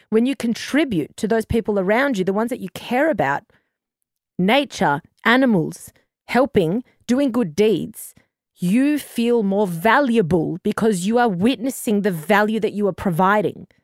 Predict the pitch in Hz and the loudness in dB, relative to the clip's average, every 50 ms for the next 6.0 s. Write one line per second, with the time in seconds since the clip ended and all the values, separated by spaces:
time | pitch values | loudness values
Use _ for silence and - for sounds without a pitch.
0 | _ _ _ - 185 - 202 202 214 269 302 _ _ _ _ _ _ _ _ _ | _ _ _ -8 -4 -2 0 0 0 0 -2 _ _ _ _ _ _ _ _ _
1 | _ _ _ _ - - - - - 214 202 202 202 190 175 - - - - - | _ _ _ _ -20 -18 -10 -2 2 2 4 4 4 2 -2 -4 -10 -20 -20 -20
2 | _ _ _ _ - 180 - - - - - 240 240 240 - - 226 214 202 - | _ _ _ _ 0 0 0 0 0 -2 0 0 0 0 0 2 2 2 2 2
3 | - 220 180 - 226 202 175 - - - - 269 285 - - 277 196 190 190 - | 0 -4 -2 -2 -2 -4 -4 -6 -6 -2 0 0 0 0 -2 -4 -2 -4 -4 -6
4 | - 180 - - 226 220 - - 180 190 185 - - 190 185 - - 240 233 254 | -8 -10 -4 -2 -2 -2 0 0 0 0 0 0 0 -4 -6 -4 -2 -2 -2 -2
5 | 247 - 254 240 214 208 - - 196 175 165 - 175 170 208 202 180 147 - | -2 -4 -4 -2 -2 -4 -2 -2 -4 -4 -4 -4 -2 0 2 2 2 2 0